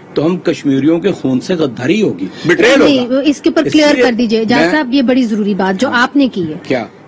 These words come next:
Speaker 2: इसका मतलब ये है कि आर्टिकल थ्री सेवेंटी, ठीक है,
Speaker 1: जी।
Speaker 2: उसको ये रिवोक कर दें।
Speaker 1: जी।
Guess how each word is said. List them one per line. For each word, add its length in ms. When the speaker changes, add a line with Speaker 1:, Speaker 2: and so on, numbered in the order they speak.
Speaker 2:
इसका 320
मतलब 380
ये 280
है 260
कि 140
आर्टिकल 580
थ्री 340
सेवेंटी, 680
ठीक 180
है, 100
Speaker 1:
जी। 100
Speaker 2:
उसको 260
ये 160
रिवोक 420
कर 80
दें। 420
Speaker 1:
जी। 220